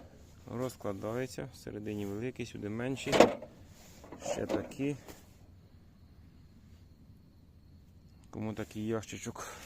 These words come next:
потрібен для роботи, ціна його буде оголошена чотириста гривень. Все,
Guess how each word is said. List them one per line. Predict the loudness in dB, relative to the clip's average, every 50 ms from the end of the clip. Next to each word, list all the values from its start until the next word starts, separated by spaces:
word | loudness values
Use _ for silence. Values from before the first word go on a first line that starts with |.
| -12 -12 -10 -12 -12 -12 -14 -16 -20 -20 -20 -20 -20 -20 -20 -16 -4
потрібен | 0 0 2 4 4 6 6 6 6 4 4 4
для | 4 4 4 4
роботи, | 4 4 4 4 4 4 4 4 2 2 0 -4 -12 -16 -18 -18 -16 12 12 12 12 12 12 6 4 4 0 -2 -8 -16 -16 -16 -16 -18 -18 -18 -18 -18 -14 -6
ціна | -2 0 2 4 4 4 4 4
його | 4 2 2 0
буде | -2 -2 12 12 12 12 12 12 8 2 -4 -10 -12 -8 -4 -2
оголошена | -2 0 2 2 4 4 2 2 0 0 2 2 2 0 -2 -6 -12 -18 -18 -20 -20 -20 -18 -18 -8 -4 -2 -2 -2 -2 -4 -6 -6 -6 -8 -12 -14 -12 -4
чотириста | -4 -2 -2 2 4 4 4 6 4 6 6 6 6
гривень. | 4 4 4 4 6 6 12 12 12 12 12 12 10 8 6 2 0 0 -4 -6 -6 -2 12 12 12 12 12 12 12 12 2 -6 -12 -8 -2 2 4 4 4 2 0 -6 -10 -8 -8 -2 0 2 12 12 12 12 12 12 12 8 6 4 -2 -12 -12 -12
Все, | -10 -8 -8